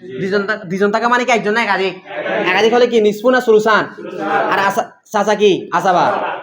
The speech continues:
শুধুমাত্র সুলুসান থাকার কারণে মাসালা কত দ্বারা? তিনকে সুলুসান হিসেবে দিব। তিন থেকে সুলুসান মানে তিন ভাগ করে কয় ভাগ দেওয়া?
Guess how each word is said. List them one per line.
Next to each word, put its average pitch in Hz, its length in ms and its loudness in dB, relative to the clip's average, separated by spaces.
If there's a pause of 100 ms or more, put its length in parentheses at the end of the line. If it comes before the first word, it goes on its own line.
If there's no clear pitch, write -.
(140)
শুধুমাত্র 233 400 2
সুলুসান 233 400 2
থাকার 233 220 2
কারণে 233 180 0
মাসালা 226 260 0
কত 226 120 2
দ্বারা? 180 360 2 (680)
তিনকে 208 320 4
সুলুসান 226 320 2
হিসেবে 226 200 2
দিব। 190 220 0
তিন 196 360 -6
থেকে 226 160 4
সুলুসান 214 420 2
মানে 214 160 0
তিন 208 200 -2
ভাগ 220 100 2
করে 226 120 0
কয় 214 100 0
ভাগ 202 140 -2
দেওয়া? 190 280 2